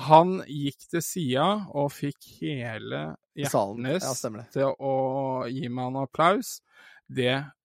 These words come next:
Speaker 1: satte jeg umåtelig pris på, men det var køddent å stå der og ta imot det.
Speaker 2: Ja, det skjønner jeg.
Speaker 1: Ja.
Speaker 2: Skal vi se, jeg skal trykke på den der, og vi skal bare,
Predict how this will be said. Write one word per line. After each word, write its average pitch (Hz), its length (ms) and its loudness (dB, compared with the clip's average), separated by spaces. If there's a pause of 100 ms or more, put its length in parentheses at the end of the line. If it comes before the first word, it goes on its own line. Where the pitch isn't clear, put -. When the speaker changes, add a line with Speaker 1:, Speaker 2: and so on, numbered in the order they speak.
(300)
Speaker 1:
satte 123 380 -4
jeg 117 320 -6
umåtelig 127 560 -4
pris 139 320 -6
på, 190 160 -2 (460)
men 127 100 -4
det 123 160 2
var 135 300 0 (100)
køddent 117 560 -6
å 147 80 -10
stå 113 300 -6
der 113 260 -4
og 135 140 -10
ta 120 240 -4
imot 110 280 -12
det. - 140 -12 (1080)
Speaker 2:
Ja, - 80 -4 (120)
det 147 180 -4
skjønner 101 240 -6
jeg. - 160 -20 (120)
Speaker 1:
Ja. 139 200 -8
Speaker 2:
Skal - 320 -18
vi - 80 -14
se, 117 80 -10 (120)
jeg 127 160 -18
skal - 120 -16
trykke - 240 -16
på 160 80 -12
den 160 160 -12
der, 147 280 2 (180)
og 131 160 -4
vi 120 100 -4
skal 127 220 -8
bare, 113 280 0